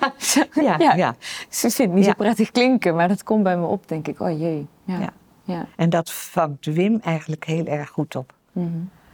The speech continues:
Speaker 2: Ja.
Speaker 1: Daar kun je over praten. En, eh, er zijn zo weinig mensen die kunnen luisteren.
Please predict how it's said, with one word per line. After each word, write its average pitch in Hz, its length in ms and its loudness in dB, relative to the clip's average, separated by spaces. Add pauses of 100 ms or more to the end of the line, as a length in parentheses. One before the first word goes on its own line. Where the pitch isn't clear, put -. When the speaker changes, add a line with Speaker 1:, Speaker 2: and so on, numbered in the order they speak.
(140)
Speaker 2:
Ja. 180 280 -2
Speaker 1:
Daar 156 120 -4
kun 156 180 -2
je 147 180 -4
over 147 300 -4
praten. 165 720 -2
En, 143 260 -6
eh, 151 60 -8
er 143 80 -10 (120)
zijn 185 200 0
zo 175 120 0
weinig 170 360 -2
mensen 165 380 -2
die 156 80 -8
kunnen 151 280 -4
luisteren. 151 540 -6